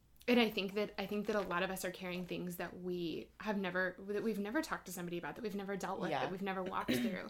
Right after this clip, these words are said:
Speaker 1: Um, and I know that for you and I, like, you and I have each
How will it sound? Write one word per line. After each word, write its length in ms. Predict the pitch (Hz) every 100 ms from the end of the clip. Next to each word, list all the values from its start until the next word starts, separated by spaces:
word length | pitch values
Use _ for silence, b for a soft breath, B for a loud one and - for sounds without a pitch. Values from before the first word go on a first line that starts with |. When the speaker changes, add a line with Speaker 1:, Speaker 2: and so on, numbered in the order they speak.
| B B B B -
Speaker 1:
Um, 220 | 208 196
and 100 | 202
I 60 | 220
know 240 | 208 196
that 300 | 208 175 170 - - - - - - - - - - -
for 120 | 233
you 200 | 214 214
and 100 | 185
I, 300 | 190 190 185 - -
like, 240 | 208 185
you 160 | 196 220
and 80 | 202
I 60 |
have 160 | 196 196
each 400 | - 208 - -